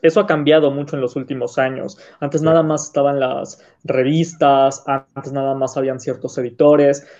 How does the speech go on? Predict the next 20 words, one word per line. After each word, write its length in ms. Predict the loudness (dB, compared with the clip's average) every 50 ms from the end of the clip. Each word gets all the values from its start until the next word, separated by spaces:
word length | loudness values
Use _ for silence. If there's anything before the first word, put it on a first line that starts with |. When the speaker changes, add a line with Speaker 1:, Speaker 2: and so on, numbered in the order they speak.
| _ _ _
Speaker 1:
Cada 220 | 0 2 2 6
vez, 200 | 4 4 4 2
como 240 | -2 -4 -4 -4 -6
bien 220 | -4 -4 -4 -2
dices, 420 | 0 -2 0 0 0 0 0 0 -2
hay 140 | -4 -4 -2
más 160 | -4 -4 -2
editores 400 | -4 -2 0 0 0 0 -2 -6
independientes, 640 | -12 -12 -8 -8 -8 -6 -4 -4 -2 -2 -4 -4 -4
hay 80 | -4
más 180 | 0 0 0 2
revistas 360 | 2 0 -2 -4 -6 -8 -8
independientes, 840 | -6 -8 -8 -4 -4 -6 -6 -4 -6 -6 -4 -4 -4 -4 -4 -4 _
hay 180 | -2 -2 0 0
más 200 | -2 -6 -6 -8 -12
influencers, 600 | -14 -10 -4 -2 -2 -2 -2 -4 -4 -6 -6 -4
hay 120 | -4 -4 -2
más 240 | -2 -2 -4 -4 -6
canales. 680 | -8 -8 -4 0 0 2 4 4 4 4 2 0 -4 _ _ _ _ _ _ _
Eh, 260 | -8 -6 -6 -8 -12